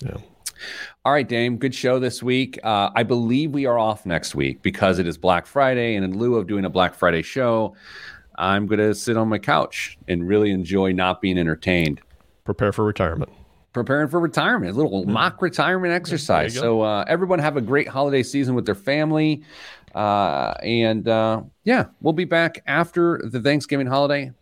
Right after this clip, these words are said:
Speaker 2: I'm Pete the Planner. All right, so I just ended the show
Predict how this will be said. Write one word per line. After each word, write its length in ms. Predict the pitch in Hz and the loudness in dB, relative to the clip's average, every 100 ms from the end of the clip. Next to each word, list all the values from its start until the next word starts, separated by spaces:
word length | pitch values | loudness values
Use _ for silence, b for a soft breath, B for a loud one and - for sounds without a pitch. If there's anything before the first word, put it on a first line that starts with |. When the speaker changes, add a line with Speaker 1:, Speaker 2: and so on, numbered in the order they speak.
| - | 0
Speaker 2:
I'm 220 | 139 202 | 2 2
Pete 180 | - 123 | 0 0
the 80 | 127 | 0
Planner. 320 | 92 67 - - _ _ _ _ - _ _ _ _ _ _ _ _ b b - | -2 -4 -6 -16 _ _ _ _ -20 _ _ _ _ _ _ _ _ b b -4
All 80 | |
right, 100 | 98 | -2
so 180 | 95 113 | 0 0
I 140 | 85 120 | 0 0
just 240 | 131 - - | -2 -4 -2
ended 260 | 120 117 | 2 2
the 80 | 87 | 0
show 560 | - - 127 101 90 | -4 -2 0 0 -2